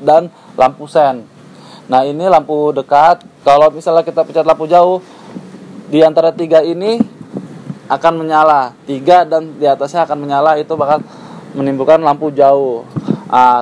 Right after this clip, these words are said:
teman-teman pasti penasaran nih, barang sebagus ini harganya berapa? Mudah-mudahan tidak terlalu menguras kantong kalian.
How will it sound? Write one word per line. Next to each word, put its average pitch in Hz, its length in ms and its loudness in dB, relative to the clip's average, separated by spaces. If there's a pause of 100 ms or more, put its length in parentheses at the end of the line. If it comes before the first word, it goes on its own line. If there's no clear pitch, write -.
teman-teman 135 320 -2
pasti 156 160 -2
penasaran 156 560 2
nih, 160 160 -8 (800)
barang 151 240 4
sebagus 156 480 0
ini 160 240 -4
harganya 151 400 -2
berapa? 156 560 2 (880)
Mudah-mudahan 151 480 2
tidak 156 240 -2
terlalu 147 320 2
menguras 147 260 -2
kantong 143 300 -2
kalian. 135 320 2